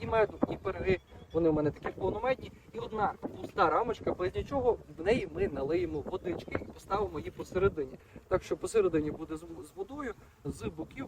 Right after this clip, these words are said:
будуть рамочки з медом. І засипемо сюди зараз чотири рамочки з бджолою, повністю обсидженими, е, для того, щоб, е, бджілки ці, вони відчують сирітство, у них тут не буде личинок, і вони будуть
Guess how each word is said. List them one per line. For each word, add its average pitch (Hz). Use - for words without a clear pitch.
будуть 190
рамочки 156
з -
медом. 180
І 269
засипемо 220
сюди 240
зараз 202
чотири 226
рамочки 175
з 170
бджолою, 170
повністю 175
обсидженими, 214
е, 160
для 190
того, 269
щоб, 226
е, 143
бджілки 240
ці, 247
вони 165
відчують 143
сирітство, 196
у 208
них 240
тут 208
не 202
буде 202
личинок, 214
і 160
вони 233
будуть 220